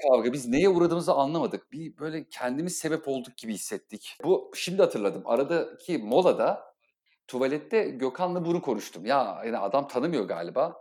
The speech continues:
"Ya ne bileyim," diyor, "yani bu karavan kafasıyla gelmiş herhalde ama biz hep bunu çalıyorduk. Kemal'de de bunu çaldığımız için kovulmuştuk." Ya bu arada bu hikayeyi de biz böyle şey gibi, ya bir tek ikimiz yaşadık. Bazen şey falan diyoruz, "Lan hayal miydi, gerçek miydi?"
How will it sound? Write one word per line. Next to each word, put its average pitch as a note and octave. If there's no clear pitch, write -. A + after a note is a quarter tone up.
"Ya D#3
ne C#3
bileyim," D#3+
diyor, G#2
"yani B2
bu B2
karavan C#3
kafasıyla E3
gelmiş F#2+
herhalde A#2
ama C3
biz -
hep -
bunu B2+
çalıyorduk. F#2
Kemal'de E3
de C#3
bunu B2
çaldığımız F#2
için F2+
kovulmuştuk." F#2
Ya G#2
bu F3+
arada C#3
bu F3+
hikayeyi E3
de D#3+
biz D3+
böyle C#3
şey A#2
gibi, G2+
ya -
bir D#3+
tek D3+
ikimiz B2
yaşadık. G2+
Bazen B2+
şey C#3
falan C3+
diyoruz, G2
"Lan A#2+
hayal B2+
miydi, A2+
gerçek G2+
miydi?" F2+